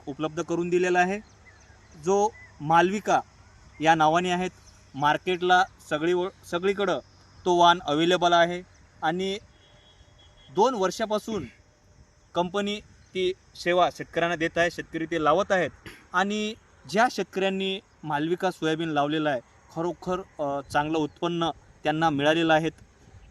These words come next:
मालविका सोयाबीनचं एकरी उत्पन्न जर पाहिलं आपण, सरासरी दहा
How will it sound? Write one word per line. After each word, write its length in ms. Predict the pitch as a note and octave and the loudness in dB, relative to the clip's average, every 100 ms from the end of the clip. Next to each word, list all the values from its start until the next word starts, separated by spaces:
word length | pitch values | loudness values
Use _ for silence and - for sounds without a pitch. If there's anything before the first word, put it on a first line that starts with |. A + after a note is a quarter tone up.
| - | -6
मालविका 440 | D#3+ D#3+ G3 A#3 A#3 | 2 2 2 0 0
सोयाबीनचं 640 | A3 G#3 G3 G3 G3 G#3 G#3 | 2 0 0 -2 -2 -4 -2
एकरी 240 | E3 E3 G3 | -4 -2 0
उत्पन्न 340 | F3+ - F3+ | 0 0 -2
जर 120 | F#3 | 0
पाहिलं 300 | F#3+ E3 E3 | 2 2 4
आपण, 220 | F3+ F#3+ F#3 | 4 2 -4
सरासरी 560 | E3+ E3+ E3+ F#3 F3 - - - - - | 0 0 0 -2 -2 -4 -18 -20 -20 -8
दहा 320 | - D#3+ G3+ | -2 2 4